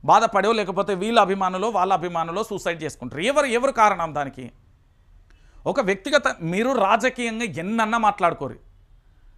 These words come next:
మీరు ఏమన్నా మాట్లాడు, ఏ ఆ, A to Z మాట్లాడుకోరు. కానీ ఒక వ్యక్తి యొక్క కుటుంబాన్ని ఎందుకు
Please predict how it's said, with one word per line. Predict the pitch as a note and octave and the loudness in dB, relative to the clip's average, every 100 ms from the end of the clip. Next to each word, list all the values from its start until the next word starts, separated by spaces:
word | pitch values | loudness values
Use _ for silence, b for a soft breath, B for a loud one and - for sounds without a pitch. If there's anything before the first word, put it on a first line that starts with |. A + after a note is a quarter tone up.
| _ - | _ -6
మీరు | D3 G#3 | -2 -2
ఏమన్నా | D3+ E3+ A#3+ D4+ D4 C#4+ | 2 10 12 12 10 8
మాట్లాడు, | C4+ B3+ A#3+ F#3 - | 4 4 2 0 -4
ఏ | C#3+ G3 B3+ - | 2 4 4 4
ఆ, | D#3+ A3+ | 6 8
A | A#3+ F3 E3+ B3 | 6 2 2 2
to | A3+ B3+ | 2 0
Z | D3+ B3 | 2 2
మాట్లాడుకోరు. | B3 A#3 A3 G3+ E3 A#2+ - - _ _ _ _ - | 4 4 4 2 0 -6 -10 -20 _ _ _ _ 0
కానీ | A3 C#4+ | 2 4
ఒక | C#4 B3+ | 2 0
వ్యక్తి | G3+ A3 - D4+ | -2 -2 0 0
యొక్క | C#4 | 0
కుటుంబాన్ని | C4 B3 C4+ C4 B3 A#3+ A#3 | -2 -2 -2 2 4 4 0
ఎందుకు | D#3 G#3 A#3 E4 C4+ G#3+ B3+ | -2 0 0 2 2 2 0